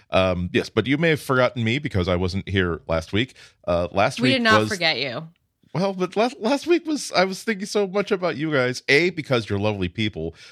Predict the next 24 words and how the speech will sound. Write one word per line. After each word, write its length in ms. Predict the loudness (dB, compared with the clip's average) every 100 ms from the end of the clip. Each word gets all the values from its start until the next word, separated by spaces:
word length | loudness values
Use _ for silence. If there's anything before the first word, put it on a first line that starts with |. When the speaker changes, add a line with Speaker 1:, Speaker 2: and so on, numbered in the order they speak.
| -18 -2
Speaker 1:
but 160 | 0
also 320 | 2 2 0
it's 100 | 0
like, 200 | 0 -2 -6
oh 160 | -10
my 220 | -4 -2
God, 480 | -2 -2 0 0 -2 0
how, 180 | -2 -2 -12 -4
Google 300 | 2 2 2
just 240 | -2 -4 0
basically, 680 | 0 2 -2 2 2 2 -2 -10 _ -20 -10
<laughs> 420 | -6 -6 -8 2
they 80 | 4
went, 220 | 4 2 0
they 100 | 2
went 200 | 0 0
to 60 |
the 120 | -2 -2
section 520 | 0 -2 0 -2 0
of 140 | 0 -2
the 60 |
PowerPoint 760 | 0 0 2 0 0 0 -2 0
presentation 680 | 0 0 0 2 2 -2 2
where, 280 | 2 2